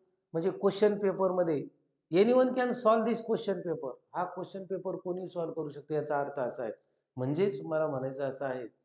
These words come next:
की वाक्याची सुरुवात कशाने आहे, तर anyone-ने आहे. म्हणजे हे सगळे जे आहे तर ते काय आहे, indefinite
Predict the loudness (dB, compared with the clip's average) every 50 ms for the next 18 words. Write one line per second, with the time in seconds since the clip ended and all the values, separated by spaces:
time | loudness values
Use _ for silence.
0 | _ _ _ _ _ _ _ _ -4 -2 2 2 2 2 0 -2 -4 -6 -6 -10
1 | -10 -8 -4 -2 0 2 2 0 0 -2 -6 -4 -2 -2 -2 0 0 0 0 0
2 | -2 -4 -6 -12 _ _ _ _ _ 0 2 2 2 2 0 0 0 0 0 0
3 | 0 0 -2 -4 -4 -6 -8 -8 -10 -12 _ _ _ _ _ _ -2 0 0 2
4 | 4 4 2 2 2 -2 0 2 4 4 4 2 2 2 2 2 0 0 -2 -4
5 | -4 -6 -6 -6 -8 -6 -4 -2 0 0 2 0 0 -2 -4 -6 -10 _ _ _
6 | _ _ 0 2 2 2 2 2 0 0 0 -2 -2 -2 -4